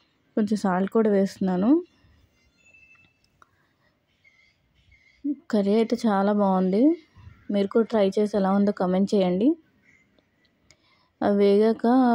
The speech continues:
టొమాటో ముక్కల్ని కూడా వేసేసుకుంటున్నాను అండి. ఈ టొమాటోస్ అన్నీ పూర్తిగా మగ్గిపోవాలి. పూర్తిగా మగ్గిపోయి ఆయిల్ మొత్తం పైకి తేలేంత వరకు మనం మగ్గించుకొని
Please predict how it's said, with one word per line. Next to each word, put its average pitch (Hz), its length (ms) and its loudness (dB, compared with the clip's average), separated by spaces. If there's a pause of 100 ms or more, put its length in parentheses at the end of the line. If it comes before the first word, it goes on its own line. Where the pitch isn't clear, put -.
(1600)
టొమాటో 208 320 0
ముక్కల్ని 208 360 -2
కూడా 202 180 0
వేసేసుకుంటున్నాను 196 720 -2
అండి. 185 260 -2 (1600)
ఈ - 100 -2
టొమాటోస్ 220 520 0
అన్నీ 220 220 0
పూర్తిగా 214 460 -2
మగ్గిపోవాలి. 190 760 0 (1200)
పూర్తిగా 233 400 0
మగ్గిపోయి 220 580 0 (180)
ఆయిల్ 202 180 0
మొత్తం 220 320 -2
పైకి 196 340 -2
తేలేంత 202 420 -2
వరకు 196 280 -4
మనం 262 480 0 (760)
మగ్గించుకొని 214 760 -2